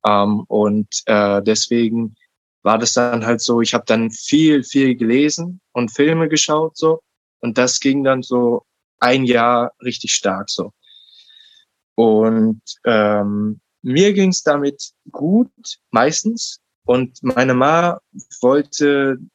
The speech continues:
das erstmal so, also sie wollte mich halt erstmal behandeln lassen und so. Und, äh, dass ich halt keine Zwangsdiagnose kriege, weil es hat, also,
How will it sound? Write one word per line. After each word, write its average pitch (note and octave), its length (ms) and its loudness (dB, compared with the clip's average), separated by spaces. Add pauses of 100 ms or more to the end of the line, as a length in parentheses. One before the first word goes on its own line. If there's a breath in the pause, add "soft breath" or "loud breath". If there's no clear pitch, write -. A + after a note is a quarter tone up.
das - 640 -4
erstmal A#2 540 0
so, A2 380 0
also A2+ 220 -2 (160)
sie A#2+ 240 -4
wollte B2+ 480 0
mich B2 240 -4
halt A2+ 120 0
erstmal A2+ 300 -2
behandeln D#3 440 -2
lassen D3 320 -2
und B2 160 -2
so. B2 300 0 (260)
Und, A#2+ 260 -4 (160)
äh, G#2+ 360 0
dass A2 200 0
ich - 140 -6
halt G#2+ 180 0
keine G#2+ 220 -2
Zwangsdiagnose C3 800 -2
kriege, A#2+ 300 -2
weil A2+ 140 2
es A2+ 120 -2
hat, - 160 -2 (360)
also, A2+ 260 -2